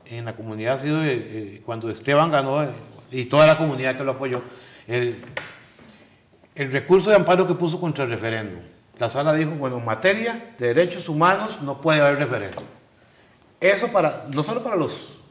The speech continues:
gays y homosexuales y las lesbianas, para todo el país y todos los grupos pequeños es un hito histórico. Imagínense que después se nos hubiera ocurrido decir que, que no hagan, que no hayan sinagogas porque los judíos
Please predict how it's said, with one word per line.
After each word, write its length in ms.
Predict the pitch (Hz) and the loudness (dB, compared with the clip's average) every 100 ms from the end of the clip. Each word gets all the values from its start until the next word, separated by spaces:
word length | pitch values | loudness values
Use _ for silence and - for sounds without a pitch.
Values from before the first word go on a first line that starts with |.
| 120 | -4
gays 240 | 139 165 | 0 0
y 40 | 180 | -2
homosexuales 720 | 143 101 - 117 113 90 - - - - _ 131 | -6 -8 -6 -2 -2 -4 -18 -20 -20 -20 _ -12
y 80 | |
las 160 | 113 104 | -6 -6
lesbianas, 380 | 101 104 113 98 - - - | -6 -8 -8 -8 -16 -20 -4
para 320 | 131 131 120 | 2 4 4
todo 680 | - 190 247 247 - - - - | 6 6 6 0 -6 -16 -18 -4
el 220 | 151 147 | -2 4
país 300 | 151 151 135 | 6 6 2
y 60 | |
todos 260 | 120 170 190 | 0 4 4
los 80 | 185 | 4
grupos 420 | 190 175 113 - - - _ _ _ - | 4 2 -2 -12 -20 -20 _ _ _ -8
pequeños 540 | 120 156 160 196 214 - - _ _ _ _ _ _ _ _ _ _ - | -4 0 0 0 -8 -14 -20 _ _ _ _ _ _ _ _ _ _ -4
es 320 | 156 170 170 | 0 0 0
un 160 | 156 151 | -4 -2
hito 160 | 151 | -4
histórico. 420 | 143 - 113 92 - - _ | -8 -10 -8 -8 -12 -20 _
Imagínense 420 | 135 139 160 196 | -2 0 2 2
que 80 | 196 | 4
después 220 | - 180 | 4 2
se 80 | 190 | -2
nos 140 | 190 151 | -2 -4
hubiera 260 | 131 151 | 0 4
ocurrido 480 | 180 180 147 165 190 - - | 4 4 4 4 4 0 -8
decir 280 | 143 127 170 | -6 0 2
que, 140 | 175 156 | 2 2
que 100 | 160 | 4
no 80 | |
hagan, 300 | 156 190 156 | 4 4 0
que 100 | - | -4
no 80 | 147 | 2
hayan 280 | 170 190 202 | 2 2 0
sinagogas 540 | 185 170 143 180 220 | 0 2 6 6 4
porque 280 | - 160 180 | 0 -6 -4
los 100 | 135 | -2
judíos 360 | 120 127 156 | -2 0 2